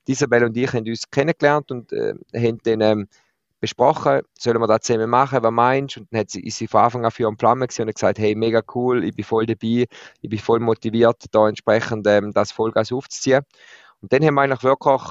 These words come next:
ähm, ja, sind nochmal ins Risiko, haben von diesen acht Datenbanken sehr schnell zwanzig Datenbanken gemacht, haben auch etwa dreißig, vierzigtausend Franken einfach wirklich investiert, um ein nach dem anderen produzieren. Und dort haben wir früher noch Studenten gehabt, haben wir nicht alles Inhouse-Leute gehabt und haben,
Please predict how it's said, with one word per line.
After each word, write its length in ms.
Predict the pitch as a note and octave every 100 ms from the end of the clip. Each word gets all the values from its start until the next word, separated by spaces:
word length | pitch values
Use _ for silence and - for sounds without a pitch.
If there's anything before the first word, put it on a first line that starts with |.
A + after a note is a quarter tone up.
| -
ähm, 480 | A2+ A2+ A#2 A#2 - _ _ -
ja, 220 | A2+ B2
sind 200 | C3 C3
nochmal 180 | A#2+ A#2+
ins 140 | A#2+
Risiko, 420 | C#3 D3+ D#3 - C3
haben 160 | A#2+
von 140 | - A#2
diesen 140 | A#2
acht 340 | - B2+ -
Datenbanken 580 | B2 A#2+ - A#2 A#2 -
sehr 240 | - A#2 B2
schnell 240 | A2 G2+
zwanzig 380 | - A2+ - -
Datenbanken 580 | C3 - B2+ C3 - -
gemacht, 280 | B2 C3 _ _ _ _ -
haben 120 | G#2
auch 100 | A2
etwa 140 | -
dreißig, 280 | - B2 -
vierzigtausend 560 | - A#2+ - A#2+ A#2 -
Franken 380 | A2+ G#2 - G#2+
einfach 180 | G#2+
wirklich 240 | A#2 - -
investiert, 640 | A2+ G#2 - B2 B2 -
um 140 | A2+ G#2 _ - - - _ -
ein 200 | A#2 B2
nach 100 | A2
dem 80 |
anderen 340 | A2+ B2 A2+ A2
produzieren. 540 | A#2 G#2+ - C3 C#3
Und 140 | C3 B2+
dort 120 | -
haben 100 | A#2
wir 60 |
früher 180 | G#2+ A#2
noch 120 | A2+
Studenten 500 | G#2 A2 G#2+ A#2+ - -
gehabt, 260 | A#2 G#2
haben 120 | A2 G2+
wir 80 |
nicht 120 | G#2+ A#2
alles 260 | A#2+ A#2+
Inhouse-Leute 520 | A#2+ B2+ A#2 A2+ B2
gehabt 260 | - A#2 G#2
und 80 |
haben, 100 | G#2+